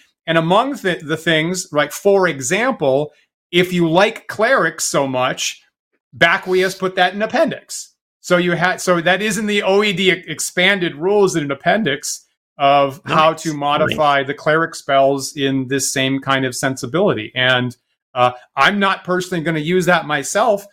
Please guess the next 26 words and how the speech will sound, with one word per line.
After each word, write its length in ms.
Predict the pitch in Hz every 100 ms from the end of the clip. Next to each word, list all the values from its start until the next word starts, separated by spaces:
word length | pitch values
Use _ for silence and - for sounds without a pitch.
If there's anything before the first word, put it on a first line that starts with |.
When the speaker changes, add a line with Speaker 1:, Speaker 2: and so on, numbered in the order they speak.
| _ 139
Speaker 1:
but 100 | 180
I'm 160 | 208
glad 340 | 196 214 226 202
that's 280 | 220 214
there 280 | 185 214 233
for, 300 | 233 202 202
as 160 | 180 175
a, 160 | 185 165
as 140 | 165
an 80 | 170
option 420 | 156 175 - 175
for 140 | 175
people 300 | 170 180 175
to 60 | 170
pick 220 | 175 180
up 160 | 208 208
on 200 | 139 131
the 60 |
big 200 | 131 147
document. 480 | 151 180 202 110 107 _ _ _ _ _ _ _
So 140 | - 139
I 40 |
think 140 | 151
that's 180 | 156 170
kinda 200 | - 127
nifty. 520 | 113 107 - 117 123